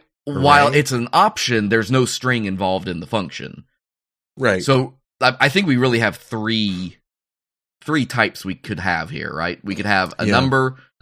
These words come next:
Speaker 1: we could have a Boolean, we could have an undefined.
Speaker 2: All right, so looking at the title, that it's called Accidental Global Variable, I'm presuming
Speaker 1: That
Speaker 2: that
Speaker 1: is a
Speaker 2: the
Speaker 1: hint.
Speaker 2: be-, behavior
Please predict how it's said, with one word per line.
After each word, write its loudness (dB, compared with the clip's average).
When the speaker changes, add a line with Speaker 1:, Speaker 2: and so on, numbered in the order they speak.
Speaker 1:
we -4
could -2
have -2
a -8
Boolean, -4
we -14
could -12
have -6
an -8
undefined. -16
Speaker 2:
All -4
right, -6
so 2
looking 2
at 0
the -8
title, -4
that -6
it's -12
called -4
Accidental -4
Global -2
Variable, -4
I'm -4
presuming -2
Speaker 1:
That -2
Speaker 2:
that -4
Speaker 1:
is -4
a 0
Speaker 2:
the -4
Speaker 1:
hint. -8
Speaker 2:
be-, -12
behavior 0